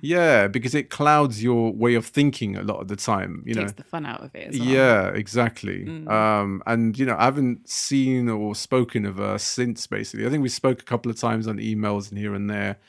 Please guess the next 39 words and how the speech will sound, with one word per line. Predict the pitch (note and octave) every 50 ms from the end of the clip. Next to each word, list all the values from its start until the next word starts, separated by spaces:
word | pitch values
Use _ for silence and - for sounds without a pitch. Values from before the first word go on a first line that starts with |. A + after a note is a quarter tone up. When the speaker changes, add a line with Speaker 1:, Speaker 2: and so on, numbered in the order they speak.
| _ - _ _ _ _ -
Speaker 1:
But, | A2 A2 A2 A2
um, | G#2+ G#2
I | G#2+
think | G#2+ - B2+ A#2 G#2+
she | - - A#2 A2+ G#2+ G2
married | G2 G2+ G#2 A2+ G#2+ G#2+ G#2 G#2 G#2 G#2 G#2 G#2 F#2
and | G2+ G2+
stuff | - - G#2+ G#2 G#2 - -
and, | G#2 G2+ G2+ G2+ G2+ G2+ G2 G2+
you | G#2
know, | G2 G2 G2
had, | G2+ G2 G2 G2 F#2 -
had | G2 G2 G2 _ _ _
kids, | - G#2 F#2+ F#2 - G2
I | F#2+
think. | - - A2 G#2 G#2 G#2 - - - _ -
Um, | G2 F#2+ F#2+ F#2+ F#2+ G2 G2 G2 - _ _ _ _ _ _ _ _ _ _ _ -
but, | A#2+ A#2+ A#2 G2+
um, | A#2 A2+ A2 G#2+ G#2+ G#2 G2+ F#2+ - _ _ _ -
but | - D3+ -
it, | E3+ D3 A#2+ - _ _ -
it | D#3+ B2+ A#2+
does | - D#3+ F3 F3 F3
kind | - - - F3+ E3+ D#3+
of, | D3 B2+ - -
like, | C#3+ C#3 C3 A2 - -
you | - D#3 D3
know, | D3 B2 G#2+ G#2 G#2+ _ _ _ _ _ _ _ _ _ -
make | C3+ A#2+ A2 A#2+ C3+ C3+ B2+ - - A#2+
me | A#2+ A2
think | - - - D#3+ D3 C3+ A#2 - - -
in | B2 A2 G#2
terms | - B2+ B2 A2+ G#2+ A2
of | A2 G2+ - _ _ _ _ _ _ _ _ _
if | - C3+ -
this | - A#2+ C#3 C#3+ -
had | D#3 A#2+ A2+
happened | - B2 B2 - - A#2+ A2+ G#2+ G2+ F#2+ G#2
now, | A2+ A2 A2+ B2+ C#3 C3 A#2 F#2+ E2+ E2+ - - G#2+